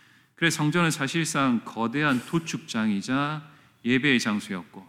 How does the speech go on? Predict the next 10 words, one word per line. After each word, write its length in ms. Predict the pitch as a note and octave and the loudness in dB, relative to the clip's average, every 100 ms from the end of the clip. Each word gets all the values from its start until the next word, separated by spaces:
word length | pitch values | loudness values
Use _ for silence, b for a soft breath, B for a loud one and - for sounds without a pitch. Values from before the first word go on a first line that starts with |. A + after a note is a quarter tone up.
| _ | _
또 100 | - | -20
거대한 600 | - G#2+ G#2+ C3 B2+ A2 | -12 -6 -2 0 2 2
주방의 500 | - A#2+ C3 C3 A#2 | 0 -2 0 2 2
역할과 420 | G#2+ G#2 A#2 A2 | 0 -4 -6 -6
같은 300 | G2+ G2+ - | -6 -6 -6
기능들을, 720 | G#2 A2 A2 G#2 A#2+ D#3 E3+ - B B B B A2+ | -2 -2 -2 -2 -4 -4 -6 -10 B B B B -2
고기가 360 | - C#3+ B2+ | 0 2 0
제물에서 420 | A2+ B2 B2+ C3 A#2 | 0 0 0 -2 -2
이제 260 | A2 A2 | -4 -4
그 340 | G2+ G#2+ G2 | -6 -8 -10